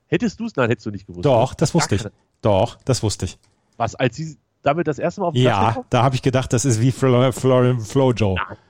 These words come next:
Speaker 2: Doch, doch, doch.
Speaker 1: Ernst?
Speaker 2: Doch,
Speaker 1: Ich dachte,
Speaker 2: doch,
Speaker 1: das
Speaker 2: doch.
Speaker 1: kam erst raus, nachdem sie es in der Pressekonferenz gesagt hat.
Speaker 2: Nee, ich hab, ich hab dann, äh, ich hab dann, natürlich, dann hat sie es gesagt und, ähm, dann war's,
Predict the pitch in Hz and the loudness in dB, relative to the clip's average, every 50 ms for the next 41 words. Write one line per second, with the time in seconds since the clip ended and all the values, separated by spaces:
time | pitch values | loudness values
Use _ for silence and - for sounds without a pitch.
0 | _ - _ _ 131 135 - - - _ - 107 - - - - 95 - - 165 | _ -20 _ _ -2 -2 -2 -4 -8 _ -2 -2 -2 -4 -6 -8 -8 -6 -6 -8
1 | 175 - - _ _ _ _ _ _ _ - 113 107 - 147 - - 156 147 - | -10 -10 -18 _ _ _ _ _ _ _ -4 -2 -2 -2 -4 -4 -4 -4 -6 -6
2 | - 139 156 151 139 160 - - 147 156 160 - 156 139 - 160 165 151 156 147 | -6 -6 -8 -6 -6 -8 -6 -2 -2 -2 -2 -2 -4 -4 -2 -2 -2 -2 -4 -6
3 | 143 139 147 147 - 165 160 156 - 147 135 135 139 139 135 - - 135 143 165 | -2 -2 -4 -2 -2 -4 -4 -2 -4 -4 -4 -2 -2 -4 -4 -2 -2 -2 0 0
4 | 156 - - 143 143 151 143 139 147 147 143 - 147 135 - - - 131 120 - | -2 -2 -2 0 4 4 4 4 4 2 2 2 2 0 0 -2 0 0 0 2
5 | - 123 120 120 131 131 127 127 131 139 131 127 - 110 127 - - 113 - 120 | 2 2 4 4 2 2 2 2 2 2 0 -2 -6 -4 -2 -2 -2 0 2 2
6 | 117 120 120 120 - - 120 107 - - 123 117 - 120 120 113 117 - - 113 | 2 2 2 0 0 0 0 0 2 2 0 2 2 2 4 4 2 2 0 -4
7 | - - - 110 107 120 120 127 113 - - - 98 95 92 - - - 90 95 | -4 -2 -2 0 2 2 2 2 0 -2 -8 -6 -6 -6 -6 -6 -6 -4 -2 0
8 | 95 92 92 92 95 92 - 95 98 - 67 90 101 101 - 104 104 101 104 104 | 0 0 0 -2 -4 -4 -2 -2 -2 -2 -2 -6 -8 -10 -4 -2 0 2 2 2
9 | - - - - | 0 -2 -6 -10